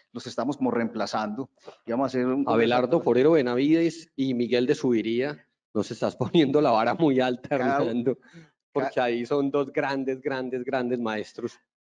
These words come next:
Speaker 2: del conocimiento de la historia y la opinión pública. Creo que allá no llegamos, pero intentaremos.
Speaker 1: Sí, pero esa es como la, la visión de ver esos dos ancianos con sus, con sus, con sus bastones y contarle a la gente sus vivencias. Entonces tú y yo, pues que no estamos así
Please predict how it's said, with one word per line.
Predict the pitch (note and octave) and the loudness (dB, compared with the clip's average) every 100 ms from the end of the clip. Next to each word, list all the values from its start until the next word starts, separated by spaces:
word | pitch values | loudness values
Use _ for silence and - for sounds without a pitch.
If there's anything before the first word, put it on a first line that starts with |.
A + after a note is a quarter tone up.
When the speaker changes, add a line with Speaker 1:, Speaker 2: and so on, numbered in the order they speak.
| _ | _
Speaker 2:
del | A2+ | -4
conocimiento | - A2+ G#2+ G#2+ G#2+ - | -2 -2 -2 -2 -4 0
de | B2 | 2
la | A2 | 2
historia | G2+ - B2+ B2+ A#2+ | -4 -2 2 4 4
y | |
la | G#2 | 2
opinión | - G#2+ G2 | -2 -6 -6
pública. | A2+ G#2 G#2+ G#2 | -4 -4 -6 -10
Creo | - A#2+ C3+ | -6 -4 -4
que | C3+ | -6
allá | A2 | -6
no | A2+ | -4
llegamos, | C3 C#3 C#3+ D3 | -2 -2 -2 -4
pero | - B2 | -2 0
intentaremos. | A2+ G#2 A#2 A2 A2 F#2+ E2 _ - - - | 0 -2 -6 -4 -4 -4 -6 _ -20 -20 -10
Speaker 1:
Sí, | - C#3+ | -2 0
pero | C3+ B2 | 2 2
esa | B2 | 0
es | D3 | 0
como | D#3 C3+ | 2 2
la, | B2+ A2 B2+ | 2 0 0
la | B2 | -2
visión | B2 A2 D3 D3 C#3+ C#3 | -2 -4 0 0 2 2
de | |
ver | C#3 C3+ | 2 2
esos | C#3 C3 | 0 -2
dos | C#3 | 0
ancianos | C#3+ B2+ C#3+ C3 B2+ | 0 0 0 0 -2
con | B2+ | -6
sus, | A#2 A#2 - - _ _ - | -6 -10 -12 -20 _ _ -12
con | C3+ B2+ | -6 -6
sus, | C3 B2+ | -6 -10
con | - B2+ | -8 -8
sus | B2+ | -6
bastones | A2+ A2+ - C#3 C#3 C#3 | -4 -4 0 2 2 0
y | |
contarle | C3+ A2+ A#2+ A#2+ C3 C3 | -2 -2 -2 0 0 2
a | |
la | B2 | 0
gente | A2+ B2 A#2 C3+ C3+ C3+ | 0 -2 -2 0 2 0
sus | B2+ | -2
vivencias. | A2+ C3 D3+ C3+ | 0 2 2 0
Entonces | B2+ A#2 D#3+ | -2 0 0
tú | D#3+ | 0
y | E3+ | 0
yo, | D#3+ D#3+ | 0 0
pues | D#3 | -2
que | D#3 | -2
no | D#3 | -2
estamos | - D3 D3+ | -2 -2 0
así | A#2+ C3+ C3 | -2 -2 -4